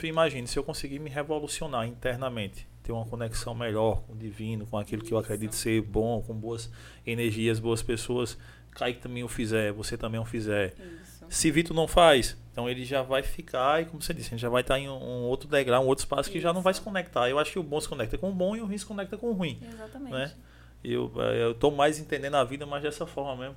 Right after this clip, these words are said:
Speaker 1: porque, mas ninguém se preocupa com essa revolução, porque se eu me tornar uma boa pessoa com,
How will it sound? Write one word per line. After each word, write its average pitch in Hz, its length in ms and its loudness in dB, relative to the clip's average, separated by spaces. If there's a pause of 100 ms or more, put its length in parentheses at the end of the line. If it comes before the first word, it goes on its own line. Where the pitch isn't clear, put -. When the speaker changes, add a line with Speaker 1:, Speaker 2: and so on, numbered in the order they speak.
Speaker 1:
porque, 160 320 -10 (360)
mas 175 140 0
ninguém 220 180 2
se - 60 -4
preocupa 170 320 2
com 151 100 4
essa 147 160 2
revolução, 143 420 2
porque - 200 -2
se - 100 -2
eu 180 120 -4 (440)
me 151 100 -6
tornar 139 300 0
uma 131 160 0
boa 120 320 2
pessoa 117 760 -2 (540)
com, 104 500 -6